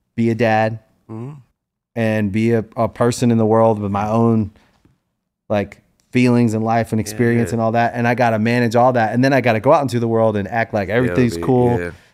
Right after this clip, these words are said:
Speaker 1: because
Speaker 2: 'Cause they
Speaker 1: that's
Speaker 2: don't
Speaker 1: what everybody wants.
Speaker 2: Yeah, 'cause that's not you. All the other stuff don't matter.
Speaker 1: Doesn't matter.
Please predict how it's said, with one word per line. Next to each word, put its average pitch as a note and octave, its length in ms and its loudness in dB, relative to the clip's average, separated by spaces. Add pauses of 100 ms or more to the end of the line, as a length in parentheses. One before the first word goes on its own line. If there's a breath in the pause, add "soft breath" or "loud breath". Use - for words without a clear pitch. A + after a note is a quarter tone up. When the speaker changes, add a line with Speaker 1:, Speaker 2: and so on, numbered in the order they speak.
Speaker 1:
because G#2+ 720 -2
Speaker 2:
'Cause - 60 -20
they E2 120 -10
Speaker 1:
that's A#2 180 0
Speaker 2:
don't C3 60 2
Speaker 1:
what B2 60 4
everybody B2+ 380 4
wants. E3 280 0
Speaker 2:
Yeah, G#2 160 -2
'cause E2 200 -12
that's E2+ 180 -10
not E2 180 -10
you. E2+ 140 -10 (180)
All E2 120 -8
the D#2+ 80 -6
other F2 220 -6
stuff - 260 -16
don't C#2+ 200 -14
matter. D2+ 320 -14
Speaker 1:
Doesn't C#3+ 240 0
matter. C3+ 240 0